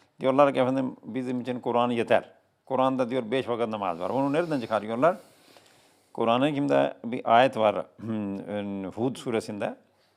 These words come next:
on, yüz on dördüncü ayet-i kerimesi.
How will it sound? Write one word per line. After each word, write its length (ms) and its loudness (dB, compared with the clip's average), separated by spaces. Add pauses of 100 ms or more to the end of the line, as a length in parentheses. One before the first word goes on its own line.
on, 260 -6 (160)
yüz 300 -6
on 200 -2
dördüncü 420 -6
ayet-i 260 -2
kerimesi. 480 -10